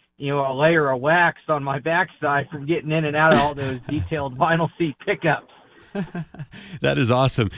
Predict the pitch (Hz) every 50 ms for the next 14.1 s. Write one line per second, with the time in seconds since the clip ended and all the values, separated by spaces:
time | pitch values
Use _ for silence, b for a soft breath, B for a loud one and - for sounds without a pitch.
0 | B B B 156 156 156 - - 175 160 180 170 175 170 160 143 127 139 - -
1 | 165 147 165 196 226 226 214 180 131 107 80 80 123 151 180 185 - - 135 117
2 | 110 131 120 - - - - 156 - - - 220 269 285 277 220 170 156 139 139
3 | 139 135 - - 107 101 90 - - 101 90 - - - - 101 104 98 - -
4 | - - 120 107 - 113 90 85 82 80 82 80 73 - 101 - - 107 87 107
5 | 101 - - 110 107 117 139 139 123 117 110 107 98 90 85 - B B B B
6 | B B B B B - 104 117 113 95 87 120 139 127 135 113 90 90 117 104
7 | 107 110 104 104 120 123 127 123 110 101 95 90 78 71 110 120 131 127 127 101
8 | 90 82 - - 107 95 87 85 80 - - 107 90 - - 117 117 117 - -
9 | 110 90 82 - 104 113 117 107 90 80 B B B B B B B B B B
10 | - - 135 131 131 123 - - 143 127 101 131 143 - - - 233 247 262 254
11 | 208 135 139 143 131 127 117 98 113 117 127 113 95 90 90 - - 117 131 147
12 | 180 165 147 - - 110 107 110 104 87 - - 113 117 117 - - 139 127 -
13 | - - 117 113 101 117 113 110 107 98 98 87 95 92 98 - - 98 92 90
14 | 90 87